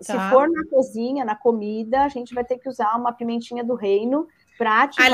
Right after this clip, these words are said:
Speaker 2: legal
Speaker 1: o
Speaker 2: pôr pimenta
Speaker 1: curcuminoide.
Speaker 2: junto, então. Sempre cúrcuma é
Speaker 1: É.
Speaker 2: legal pôr uma pimenta.
Speaker 1: Um pouquinho de pimenta ali pra
Speaker 2: Ah.
Speaker 1: ativar o curcuminoide. Porque o que que acontece com os
Speaker 2: Hum.
Speaker 1: fitoterápicos?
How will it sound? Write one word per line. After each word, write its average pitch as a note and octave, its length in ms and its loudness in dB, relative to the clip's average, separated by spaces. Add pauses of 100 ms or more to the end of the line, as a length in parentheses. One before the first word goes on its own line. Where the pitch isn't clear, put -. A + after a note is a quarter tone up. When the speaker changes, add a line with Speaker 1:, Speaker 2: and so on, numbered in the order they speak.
Speaker 2:
legal C4+ 200 8
Speaker 1:
o - 20 0
Speaker 2:
pôr D#4 140 8
pimenta C#4 380 2
Speaker 1:
curcuminoide. C4 280 4
Speaker 2:
junto, A#3 100 0
então. G#3+ 400 0
Sempre C4 260 0 (300)
cúrcuma D4+ 300 2
é - 20 4
Speaker 1:
É. D4 40 2
Speaker 2:
legal C#4 260 4
pôr C#4+ 160 0
uma C#4 160 -6
pimenta. C4 500 -6 (380)
Speaker 1:
Um G#3 60 -10
pouquinho B3+ 380 0
de D4 120 0
pimenta C#4+ 600 0
ali A#3+ 340 2
pra B3 220 0
Speaker 2:
Ah. E4+ 40 4
Speaker 1:
ativar B3 560 2
o C#4+ 80 6
curcuminoide. B3 800 -6 (400)
Porque C#4 420 0
o C4 100 -4
que E4+ 180 -6
que G4+ 100 -4
acontece C#4+ 580 0
com C4+ 80 -4
os B3 120 -4
Speaker 2:
Hum. - 20 -14
Speaker 1:
fitoterápicos? A#3+ 1040 0